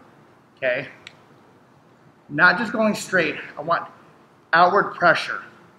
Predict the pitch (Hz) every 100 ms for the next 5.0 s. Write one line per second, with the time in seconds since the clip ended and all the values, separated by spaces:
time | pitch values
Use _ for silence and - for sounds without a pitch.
0 | _ _ _ 139 143 147 170 196 196 220
1 | - - - - - - 123 143 156 147
2 | 135 - 156 156 175 - - 156 - -
3 | - - - - - _ _ - - 170
4 | 123 - - - _ _ - 151 175